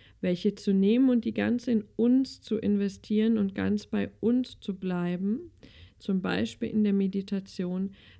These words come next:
dann schaffen wir es aus dieser Anspannung raus. Und das ist zugleich einer der größten Effekte der Meditation,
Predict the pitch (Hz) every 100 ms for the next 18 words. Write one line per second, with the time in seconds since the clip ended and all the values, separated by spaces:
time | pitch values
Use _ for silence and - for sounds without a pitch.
0 | - 160 170 208 208 202 190 208 196 190
1 | 185 - 185 175 - 185 180 175 - 175
2 | 180 190 - 180 180 175 175 175 143 160
3 | 180 185 185 175 190 180 190 190 - -
4 | 208 196 175 180 190 - 196 190 190 190
5 | 190 - 202 226 226 - 214 196 190 -
6 | 190 - - 185 175 180 175 170 165 165
7 | - 170 - 170 165 160